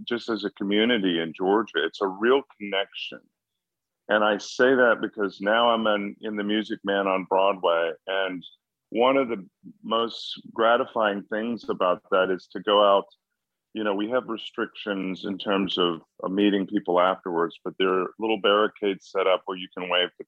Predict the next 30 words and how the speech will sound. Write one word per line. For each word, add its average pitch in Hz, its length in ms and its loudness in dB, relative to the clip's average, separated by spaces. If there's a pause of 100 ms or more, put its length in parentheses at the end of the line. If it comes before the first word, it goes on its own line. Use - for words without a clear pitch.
people. 90 360 -4
And 98 200 2 (400)
seriously, 117 680 4 (420)
every 104 320 2
week 95 260 2 (120)
there's 90 300 -2
somebody 107 440 2
there 92 320 0
that 85 180 -6 (800)
I 101 80 -2
talk 110 400 0 (100)
to 110 180 -2
who 101 140 -6
says, 107 300 -2
"Oh, 180 240 6
I 170 120 4
was 180 220 -6
in 160 320 -8 (460)
the 156 100 0 (140)
fourth 165 320 -6
year 165 260 -2
of 143 60 -6
the 143 80 -6
Schuler 160 440 0
Awards. 135 680 0
You 131 160 -6
know, 127 200 2
now 131 320 2
I'm 131 440 0
doing, 123 240 0